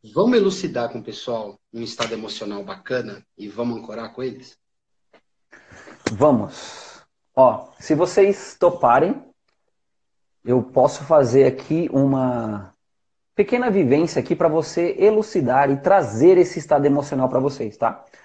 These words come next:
Speaker 1: Ao vivo, ao vivo, ao
Speaker 2: Ao
Speaker 1: vivo!
Speaker 2: vivo! E você vai ver que você pode trazer esse estado emocional. E olha só que, que bacana. Mesmo eu fazendo aqui por uma live e cada um de vocês, de repente, quer trazer um estado emocional diferente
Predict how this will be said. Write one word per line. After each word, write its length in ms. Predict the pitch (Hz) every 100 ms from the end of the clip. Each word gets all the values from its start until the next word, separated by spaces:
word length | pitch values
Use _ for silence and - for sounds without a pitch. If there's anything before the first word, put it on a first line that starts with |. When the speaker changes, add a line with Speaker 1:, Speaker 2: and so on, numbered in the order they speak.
| _ _ _ _ _
Speaker 1:
Ao 180 | 147 208
vivo, 500 | 185 247 233 160 226 -
ao 240 | 294 330
vivo, 680 | 208 196 403 311 247 254 -
ao 520 | 262 - - 262 185
Speaker 2:
Ao 80 | 143
Speaker 1:
vivo! 340 | 294 440 415 185
Speaker 2:
vivo! 680 | 285 784 523 302 - - _ _ _ _ _ _ _ _ _ _
E 100 | 120
você 340 | 131 139 151
vai 160 | 147 160
ver 160 | 131 151
que 100 | 151
você 260 | 156 208
pode 600 | 202 - 165 147 110 95
trazer 540 | - 127 110 120 120 123
esse 220 | 123 135
estado 260 | - 113 120
emocional. 500 | 113 - 117 101 - _ _ _ _ _ _ _ _
E 540 | 170 208 240 208 - _ _
olha 200 | - 196
só 160 | - 160
que, 280 | - 165 143
que 160 | -
bacana. 520 | 147 143 139 113 110 -
Mesmo 400 | 127 156 208 220
eu 100 | 208
fazendo 460 | - 180 135 143 131
aqui 180 | -
por 180 | 117 143
uma 180 | 160 147
live 540 | 127 147 135 107 110 -
e 120 | 131
cada 400 | 131 151 151 147
um 160 | 151 180
de 100 | 160
vocês, 480 | 135 135 - 143 131
de 60 |
repente, 380 | 131 127 135 135
quer 140 | 139
trazer 340 | 139 131 110 147
um 80 | 147
estado 360 | 143 139 131
emocional 600 | 127 127 - 123 117 127
diferente 960 | 113 117 - 113 110 143 151 - 104